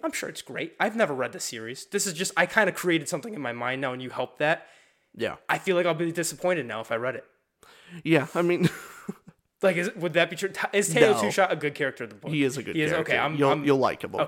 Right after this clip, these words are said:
Speaker 2: quite a bit.
Speaker 1: Okay.
Speaker 2: And especially, uh, the circumstance that happened to him, you really empathize with him.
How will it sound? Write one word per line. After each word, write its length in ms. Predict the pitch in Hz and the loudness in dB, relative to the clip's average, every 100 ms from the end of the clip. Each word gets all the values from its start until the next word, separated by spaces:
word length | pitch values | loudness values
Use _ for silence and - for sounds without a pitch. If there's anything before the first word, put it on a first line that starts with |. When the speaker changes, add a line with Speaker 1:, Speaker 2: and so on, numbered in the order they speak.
| - | 0
Speaker 2:
quite 140 | 107 | -2
a 40 | 95 | -4
bit. 300 | 76 - - | -8 -10 -14
Speaker 1:
Okay. 220 | - - - - | -14 -14 -14 0
Speaker 2:
And 160 | 139 | 2
especially, 680 | 131 - 147 - 139 117 101 _ _ _ _ _ _ | 2 2 0 0 -2 -4 -8 _ _ _ _ _ _
uh, 200 | 143 120 | -4 -4
the 100 | 120 | -2
circumstance 580 | - 143 123 - 120 117 | 0 0 0 -4 -4 -4
that 120 | - | -6
happened 280 | 135 - - | -4 -6 -8
to 60 | 101 | -10
him, 80 | |
you 100 | 107 | -8
really 260 | 120 120 98 | -6 -4 -4
empathize 520 | 76 - - 50 - | -6 -10 -12 -12 -14
with 120 | - | -18
him. 60 | - | -20